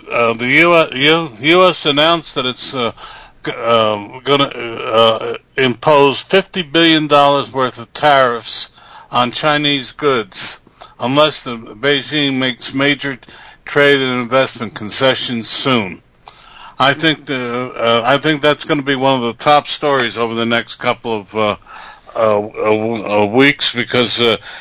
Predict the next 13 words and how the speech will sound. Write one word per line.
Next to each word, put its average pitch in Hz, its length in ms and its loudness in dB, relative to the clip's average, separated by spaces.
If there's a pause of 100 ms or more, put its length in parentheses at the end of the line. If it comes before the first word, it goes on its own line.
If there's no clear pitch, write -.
(160)
uh, 110 460 0
the 113 500 0
Trump 156 320 2
administration 135 880 -2
is 110 60 -14
re-, 127 240 -6
uh, 113 180 0
really 147 300 2
following 143 480 2
through 147 260 -4
with 135 140 0
its 113 240 -4
thr-, 139 140 -4